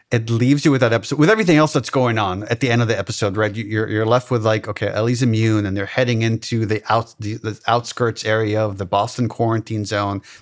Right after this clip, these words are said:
that looks all bombed out. And we know there's something dangerous out there. And their business partner is just letting them know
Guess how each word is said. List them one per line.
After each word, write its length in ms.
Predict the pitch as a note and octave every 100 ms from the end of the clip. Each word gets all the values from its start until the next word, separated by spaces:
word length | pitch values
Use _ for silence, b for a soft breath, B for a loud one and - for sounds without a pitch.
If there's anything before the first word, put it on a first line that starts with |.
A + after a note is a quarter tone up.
| -
that 60 |
looks 280 | A2 B2 -
all 180 | A#2 A2
bombed 380 | A2+ G#2 A2 G#2+
out. 360 | G2+ G2+ G2+
And 140 | G2 G2
we 80 |
know 160 | G2+ A2+
there's 160 | A2+ -
something 260 | A2+ A2
dangerous 400 | G#2 G#2 G#2+ A2+
out 180 | G#2 G#2
there. 200 | A2 G#2+ B B B B _ -
And 460 | F3+ E3 D#3 C#3 B B B -
their 320 | A2+ B2+ B2+
business 460 | A#2 D3 C3+ C3+
partner 580 | - C3 B2 A#2+ A#2+ A2+
is 240 | A2 F#2+ -
just 340 | B2 A#2+ -
letting 240 | A#2+ C3
them 200 | B2 B2
know 520 | B2 B2 A2 G2+ G#2